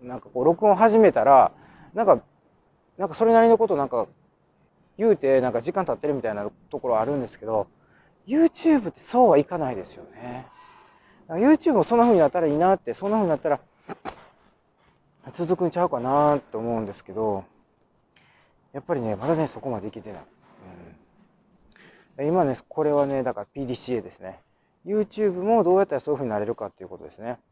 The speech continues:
もうね、ほんとね、YouTubeもね、私のYouTube見てくれたことある人やったらね、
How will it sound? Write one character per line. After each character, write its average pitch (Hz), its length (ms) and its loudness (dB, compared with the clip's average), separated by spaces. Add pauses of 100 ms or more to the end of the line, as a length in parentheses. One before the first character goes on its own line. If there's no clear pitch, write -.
(1300)
も 104 120 -16
う - 20 -12
ね、 101 60 -12
ほ 175 200 -14
ん 185 60 -10
と 180 100 -8
ね、 180 120 -2
YouTube 185 480 2
も 135 200 -8
ね、 117 180 -4
私 117 360 -6
の 147 260 -4
YouTube 185 320 -2
見 156 140 -4
て 170 100 -8
く 175 100 -10
れ 165 100 -4
た 127 120 -14
こ - 140 -14
と 110 120 -6
あ 110 60 -2
る 120 80 -6
人 135 180 -10
や 131 60 -2
っ 110 40 -6
た 110 120 -16
ら 98 80 -12
ね、 98 160 -14